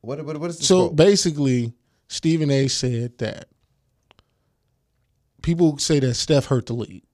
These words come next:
Speaker 2: because of all the three-point shooting. And then
Speaker 1: Well, he did hurt it.
Speaker 2: I, I, he didn't hurt the league.
Speaker 1: He
Speaker 2: He
Speaker 1: advanced it, but it,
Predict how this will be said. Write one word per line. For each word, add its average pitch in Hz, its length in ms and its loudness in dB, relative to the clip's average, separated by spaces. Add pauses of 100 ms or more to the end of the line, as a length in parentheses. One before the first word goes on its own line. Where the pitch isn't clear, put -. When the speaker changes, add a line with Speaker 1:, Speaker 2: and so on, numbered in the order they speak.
(160)
Speaker 2:
because 120 300 0
of 123 100 0
all 120 140 -2
the 104 60 -10
three-point 113 460 -4
shooting. - 300 -12 (280)
And 117 160 -4
then 113 360 -2
Speaker 1:
Well, 143 120 -6
he 139 100 -8
did 127 280 -10
hurt 101 200 -8
it. - 120 -16 (320)
Speaker 2:
I, - 60 -16 (200)
I, - 160 -20
he 170 140 -2
didn't 170 200 0
hurt 135 280 0
the 113 80 -8
league. 98 420 -14
Speaker 1:
He - 120 -8
Speaker 2:
He 143 80 0
Speaker 1:
advanced 123 560 -6
it, 85 80 -10
but 85 100 -8
it, 95 140 -6